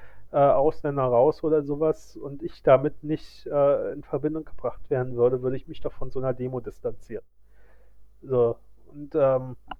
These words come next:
wenn ich dann merke, dass die Leute auf einmal anfangen, dort Ausländer zu hetzen, auch wenn,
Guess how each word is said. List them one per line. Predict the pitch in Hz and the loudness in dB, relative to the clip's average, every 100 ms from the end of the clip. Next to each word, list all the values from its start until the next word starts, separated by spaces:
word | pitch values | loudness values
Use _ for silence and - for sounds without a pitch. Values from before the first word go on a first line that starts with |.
| - - - | -16 -16 -6
wenn | 151 147 | -2 0
ich | - | 4
dann | 151 143 | 4 6
merke, | 131 147 175 151 | 4 4 4 4
dass | 151 - | 4 2
die | 139 | 4
Leute | 127 147 160 139 | 6 6 4 4
auf | 139 - | 2 -2
einmal | 139 139 143 127 | -2 0 0 0
anfangen, | 143 - 147 135 131 | -4 -4 -4 -4 -2
dort | 123 - | -2 -2
Ausländer | 139 - 143 120 113 | -4 -2 -2 -2 -2
zu | - 101 | -2 -4
hetzen, | 113 - 117 107 107 - | -6 -10 -12 -12 -12 -6
auch | 123 - | -6 -4
wenn, | 156 123 | -4 -4